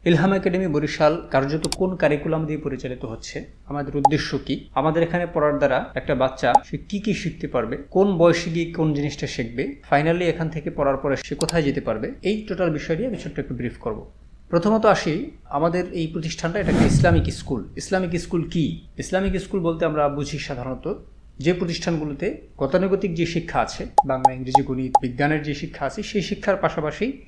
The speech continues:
যেখানে ইসলামী শিক্ষাটাও ইনপুট দেওয়া হয়, এটাকে আমরা সাধারণত ইসলামিক স্কুল বলে থাকি। বর্তমানে বাংলাদেশে আলহামদুলিল্লাহ অনেক ইসলামিক স্কুল হচ্ছে এবং day by day এটার বেশ ভালো চাহিদাও বাড়ছে।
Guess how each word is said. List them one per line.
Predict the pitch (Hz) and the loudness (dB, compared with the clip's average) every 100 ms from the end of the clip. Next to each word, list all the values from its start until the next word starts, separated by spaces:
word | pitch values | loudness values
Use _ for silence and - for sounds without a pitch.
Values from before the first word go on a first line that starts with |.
| - - | -20 -8
যেখানে | - 147 143 | -4 -2 -2
ইসলামী | - 180 | -2 -2
শিক্ষাটাও | 165 156 170 165 | -2 -4 -2 -2
ইনপুট | 139 139 113 | -2 -4 -4
দেওয়া | 110 98 | -4 -4
হয়, | - - - - - - | -8 -14 -20 -20 -20 -10
এটাকে | - 180 208 | -4 -2 0
আমরা | 170 170 | 0 0
সাধারণত | 175 143 160 | 0 -2 -2
ইসলামিক | 160 - 151 147 135 | -4 -2 0 0 -2
স্কুল | - - 214 302 - 131 | -4 -2 -2 -2 -8 -6
বলে | 127 120 | -4 -4
থাকি। | 127 - 226 - - - - - 156 | -8 -6 -6 -8 -16 -20 -20 -8 -4
বর্তমানে | 143 151 143 | -2 0 0
বাংলাদেশে | 156 131 127 123 135 | 0 0 -2 -4 -6
আলহামদুলিল্লাহ | - 139 127 135 170 | -6 -8 -6 -6 -4
অনেক | 170 202 | -4 -4
ইসলামিক | 160 - 135 131 | -6 -2 -2 -2
স্কুল | - - 208 320 - - - - - | -8 -6 -6 -6 -12 -20 -20 -20 -8
হচ্ছে | - 160 - 101 - - - - - | -4 -2 -2 -6 -8 -20 -20 -20 -8
এবং | 127 123 120 117 - - | -4 -2 -2 -6 -12 -4
day | 143 | 2
by | 147 | 4
day | 143 | 4
এটার | 139 131 127 | 2 2 -2
বেশ | 127 127 - | -2 -6 -6
ভালো | - 156 | -2 0
চাহিদাও | 160 139 143 139 | 2 2 4 2
বাড়ছে। | 117 110 - 101 | 2 -2 -4 -8